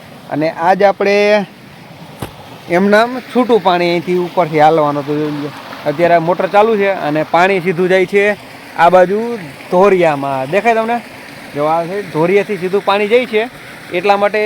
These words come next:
આજે આપણે આ ઠેલિયું વાડીએ લઈ આવ્યા છીએ. અને આમાં ધોઈને અત્યારે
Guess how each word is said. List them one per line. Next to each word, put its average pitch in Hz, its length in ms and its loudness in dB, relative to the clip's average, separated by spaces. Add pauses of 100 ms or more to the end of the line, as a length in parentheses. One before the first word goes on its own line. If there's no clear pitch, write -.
આજે 180 240 2
આપણે 196 240 0
આ 196 140 4
ઠેલિયું 196 640 0
વાડીએ 185 220 4
લઈ 214 220 -2
આવ્યા 226 220 2
છીએ. 190 200 0
અને 185 220 0 (100)
આમાં 196 500 -2 (760)
ધોઈને 240 320 2 (300)
અત્યારે 202 380 2